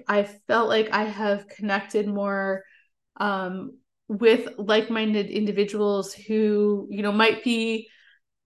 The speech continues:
first finding us or, or coming to, to our work because of the, the finance thing and because of challenges they're facing, um,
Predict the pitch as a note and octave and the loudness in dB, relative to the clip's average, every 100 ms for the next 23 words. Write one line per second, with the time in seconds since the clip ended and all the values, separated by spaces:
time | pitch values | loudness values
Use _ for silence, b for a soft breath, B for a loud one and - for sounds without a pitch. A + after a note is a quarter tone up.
0 | _ - A#3 A3+ - - - G#3 G#3 A3+ | _ 2 4 4 2 -12 -6 0 2 0
1 | A#3 A#3 A3+ A3+ G#3+ G3 G3 G#3 F#3+ G3 | 0 0 0 0 2 2 2 2 0 0
2 | A3+ A3+ A3+ A3+ A#3 G#3+ G#3 G#3 - - | -4 -4 -6 0 2 4 2 0 -4 -14
3 | - A#3+ G#3+ G#3 G3+ G3+ G#3+ G#3+ - G#3+ | -6 2 4 4 4 4 4 -2 -12 -12
4 | G#3 - G#3 G3+ G#3 G3+ G3+ F#3+ F#3+ F#3+ | -12 -4 -2 0 2 2 2 2 6 6
5 | F#3 F#3 - G3 G#3+ G3+ G3 A3 B3 C4 | 4 2 -2 -10 -8 -4 -2 0 -2 -2
6 | - A#3+ C4+ D4+ C#4 A3 G3+ G#3 F#3+ G3 | -2 2 4 4 4 2 -2 -4 -4 -4
7 | F#3+ - F#3+ G#3 G#3 G#3 G#3 G#3 G#3 G#3 | -6 -4 -2 -2 -6 -6 -2 0 -2 -6
8 | B B B B _ - A#3 A3 A3+ A3 | B B B B _ -6 -6 -6 -4 -4
9 | G#3+ A3 - G3+ G3+ G3 F#3+ | -4 -4 -4 -2 -2 -4 -10